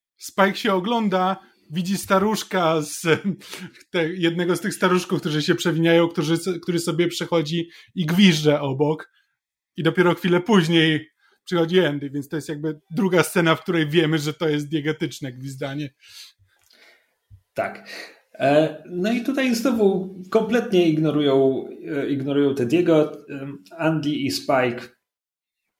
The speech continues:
Speaker 2: e, zaczynają się sprzeczać między sobą. No i te-, Teddy przyciąga ich uwagę, e,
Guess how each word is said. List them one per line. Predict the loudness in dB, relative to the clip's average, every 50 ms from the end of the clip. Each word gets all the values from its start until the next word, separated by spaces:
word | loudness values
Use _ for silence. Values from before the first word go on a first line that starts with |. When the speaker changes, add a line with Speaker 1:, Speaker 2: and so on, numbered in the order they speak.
| _ _ _ -6 0
Speaker 2:
e, | 2 4 4 4 4 2 0 -2 0
zaczynają | 0 0 0 0 -2 0 0 2 2 2 0
się | 0 0 2 4 4 4 2 0 -2
sprzeczać | -6 -8 -2 -2 0 0 0 0 -2 -2
między | -4 -4 -4 -4 -4
sobą. | 0 0 2 2 4 4 4 2 0 0 -8 -14 -20 _ _ _ _ _ _
No | 0 2 2
i | 2
te-, | 4 2 2 2 0 0
Teddy | 0 0 0 0 0 -2
przyciąga | -4 -4 -2 2 2 2 4 4
ich | 2 2 2 -2
uwagę, | -2 0 0 2 2 4 4
e, | 4 4 2 0 -4 -8